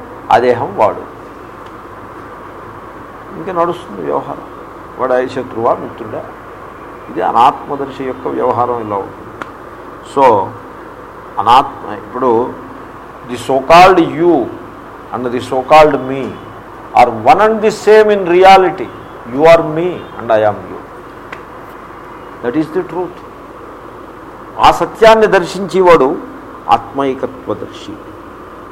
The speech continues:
So, తద్వ్యతిరేకేణ, అనాత్మదర్శి ఉన్నాడే, వాడికి భిన్నంగా ఈ ఆత్మైకత్వదర్శి ఉంటాడు. వీడికి కామించదగ్గది ఏదీ కనపడదు.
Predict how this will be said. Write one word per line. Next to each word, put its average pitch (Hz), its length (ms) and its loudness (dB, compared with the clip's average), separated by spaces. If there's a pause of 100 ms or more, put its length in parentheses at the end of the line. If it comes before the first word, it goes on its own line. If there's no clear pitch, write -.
So, 135 120 -2
తద్వ్యతిరేకేణ, 127 1080 2 (640)
అనాత్మదర్శి 160 800 6
ఉన్నాడే, 139 460 2
వాడికి 123 300 0
భిన్నంగా 117 640 0 (420)
ఈ 131 80 4
ఆత్మైకత్వదర్శి 170 1080 4
ఉంటాడు. 110 320 -8 (640)
వీడికి 160 560 2 (520)
కామించదగ్గది 220 1080 6
ఏదీ 175 440 4
కనపడదు. 156 480 0